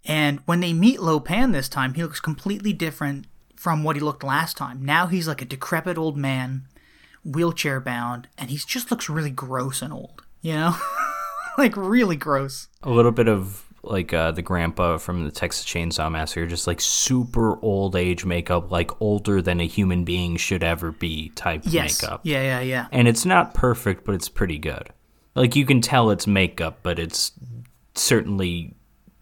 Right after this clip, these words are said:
Speaker 2: conveys age and
Speaker 1: Yes.
Speaker 2: a-, an advanced age that a human wouldn't normally be.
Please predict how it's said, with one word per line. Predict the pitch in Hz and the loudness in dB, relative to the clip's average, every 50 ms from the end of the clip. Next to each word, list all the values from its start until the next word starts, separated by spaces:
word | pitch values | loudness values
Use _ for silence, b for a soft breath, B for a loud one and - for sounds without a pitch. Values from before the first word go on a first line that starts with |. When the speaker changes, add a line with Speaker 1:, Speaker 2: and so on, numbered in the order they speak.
| _ _ _ | _ _ _
Speaker 2:
conveys | - - - 113 98 92 98 87 87 87 85 82 80 78 76 - - - - - _ _ _ _ _ _ _ - | -4 2 4 4 4 4 4 2 2 2 -2 -4 -4 -6 -4 -4 -6 -6 -8 -12 _ _ _ _ _ _ _ -6
age | 98 90 85 85 85 82 85 85 90 101 87 - - b b b b b b b b - | -4 -4 -4 -4 -6 -6 -8 -8 -8 -8 -8 -10 -10 b b b b b b b b -4
and | - 95 90 85 78 - | -2 0 0 0 -2 -2
Speaker 1:
Yes. | - - 147 104 92 - 90 | -2 0 0 0 0 -2 -4
Speaker 2:
a-, | 98 98 | -2 -2
an | 92 90 90 90 | -2 0 0 0
advanced | 90 87 85 92 92 92 90 85 80 - - | 0 0 0 0 0 0 0 -2 -4 -6 -6
age | - 90 85 82 82 - - - | -6 -6 -6 -6 -8 -8 -8 -8
that | 87 82 | -6 -6
a | 82 78 | -6 -6
human | - - 104 92 85 85 85 85 85 | -6 -4 -6 -4 -4 -6 -6 -6 -6
wouldn't | 87 87 85 78 85 | -6 -6 -6 -6 -6
normally | 87 90 90 85 85 85 87 87 | -8 -8 -8 -8 -8 -8 -10 -10
be. | 85 - 87 87 85 85 82 85 - | -8 -6 -6 -6 -6 -6 -10 -12 -16